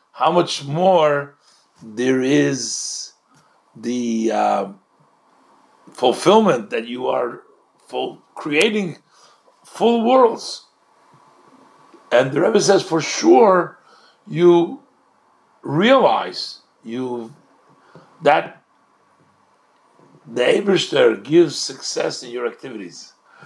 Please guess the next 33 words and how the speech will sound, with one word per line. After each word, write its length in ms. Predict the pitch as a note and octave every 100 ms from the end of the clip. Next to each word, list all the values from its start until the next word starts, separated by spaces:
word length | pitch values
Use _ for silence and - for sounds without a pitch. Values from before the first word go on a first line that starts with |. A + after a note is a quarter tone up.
| - - _
that 120 | -
what 200 | E3+ D3
you're 80 | D#3
doing, 600 | C3+ A3 A3+ F#3+ F3 D#3 - _ _ _ _ _ -
there's 520 | D3+ C#3+ - - -
success 560 | D#3+ D3 - G#3+ - C3+
there, 300 | G#2 F2 - _ _ _ _ _ _ _
which 200 | E3+ D3
meaning 460 | G3+ G3 F#3 F3 - - -
the 200 | C#3 D#3
Rebbe's, 760 | F3+ A3 G#3+ D3+ - - - _ _ _ _ _ _
uh, 400 | - B2+ B2+ B2 - _ _ _ _ _ _ _ _ _ _ -
are 400 | C3 C3+ B2+ - _
giving 300 | A#2+ F#3 F3+
you 460 | F3 E3+ D3+ C#3+ - - - _
blessings 520 | C3+ E3 F#3+ E3 D#3
for 180 | D3 C#3+
success. 840 | - B2+ - E3+ D#3+ A#2 - - _ _ _
So 180 | - D#3
what 200 | D3+ D3+
you're 80 | D3
doing 320 | C#3+ G3 F3+
is 140 | D#3
not 200 | C#3 F3+
just 240 | C#3 D3 C3+
doing, 200 | F3 C3+
you're 100 | B2
doing 280 | D3 E3+ E3
it 160 | E3+ C#3
and 140 | C3+
you 80 | B2+
have 180 | C#3+ -
success. 580 | - - D3 C#3 C#3